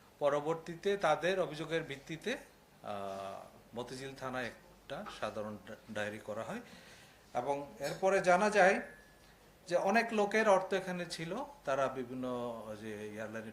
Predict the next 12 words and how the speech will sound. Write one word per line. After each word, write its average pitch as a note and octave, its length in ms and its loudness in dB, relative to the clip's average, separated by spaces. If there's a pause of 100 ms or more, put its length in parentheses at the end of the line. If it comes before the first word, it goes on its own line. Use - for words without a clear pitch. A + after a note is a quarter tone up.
টিকিট A#2+ 340 -10 (180)
এবং G#2+ 400 -8
হোটেল A2 260 -8
বুকিং G#2 380 -14
করত। A2 280 -12 (720)
এই A#2 180 -6
সতেরোটি D#3+ 480 -2
প্রতিষ্ঠানের D#3+ 520 -6
প্রায় C#3+ 200 0
চার C3+ 240 0
কোটি C3 240 -12
টাকা D#3 400 -4